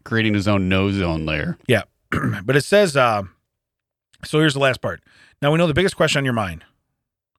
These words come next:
Speaker 2: Don't the cars and houses stink to high heaven?" Well, not really. Once it's dried, cow dung is mostly odorless.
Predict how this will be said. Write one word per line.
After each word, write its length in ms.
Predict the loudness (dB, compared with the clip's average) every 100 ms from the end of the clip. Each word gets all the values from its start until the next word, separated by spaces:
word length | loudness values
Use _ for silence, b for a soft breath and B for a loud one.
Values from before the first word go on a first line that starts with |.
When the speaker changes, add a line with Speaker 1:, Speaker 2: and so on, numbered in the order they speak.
| _ _ -6
Speaker 2:
Don't 180 | -6
the 80 | -6
cars 400 | -2 0 0 -2
and 200 | -6 -6
houses 480 | -2 -4 -4 -12 -14 -18
stink 420 | -18 -8 -6 -6
to 80 | -6
high 180 | -6 -8
heaven?" 300 | -10 -14 -20 _ _ _ _ _ -16
Well, 80 |
not 160 | -14 -2
really. 340 | 0 0 -6 -18 b b b b
Once 220 | 0 0 -2
it's 140 | -6
dried, 420 | -2 0 0 -4
cow 160 | -4 -2
dung 220 | -2 -4
is 120 | -2
mostly 320 | -2 -2 -6 -6
odorless. 520 | -6 -8 -14 -18